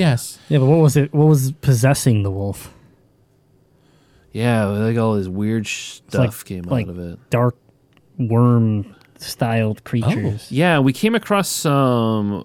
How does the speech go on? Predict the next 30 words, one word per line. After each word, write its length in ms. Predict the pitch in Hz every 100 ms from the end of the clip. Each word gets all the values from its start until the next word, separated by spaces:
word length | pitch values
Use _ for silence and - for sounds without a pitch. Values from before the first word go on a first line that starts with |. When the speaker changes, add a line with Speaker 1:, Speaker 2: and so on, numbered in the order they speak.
| -
Speaker 3:
uh, 560 | - 92 90 80 67 52 - _ _ _ _ _ _ _ -
weird 520 | 113 120 127 117 104
creatures, 580 | - 139 - 117 107 -
too, 580 | - 131 113 101 98 123
recently 560 | 143 151 117 95 92
that 120 | 92 95
had 260 | 107 92
worms, 760 | 87 76 110 127 127 117 107 101
and 120 | 95
they 160 | 95 95
looked 320 | 101 104 -
like, 440 | 92 95 90 - _ _ _ _ _ _ _ _ _ _ _ _ _
what 140 | - 110
were 100 | 113
those 220 | 123 120
things 200 | 135 123
called 360 | 131 131 135 135 _ _ _ _ _ _ _ _
that 80 | 117
we 80 | 117
fought? 360 | - 120 123 - _ _ _ _ _ _
Speaker 1:
Foul 180 | - -
spawn. 260 | - 87 92
Speaker 3:
Foul 280 | _ 123 104
spawn. 180 | - 80 - _ _ _ _
Yeah. 120 | 117 90 - _
Speaker 1:
It 60 |
was, 140 | - - -
"Oh, 400 | 208 269 135 92
foul 340 | - 156 -
spawn. 440 | - - 90 82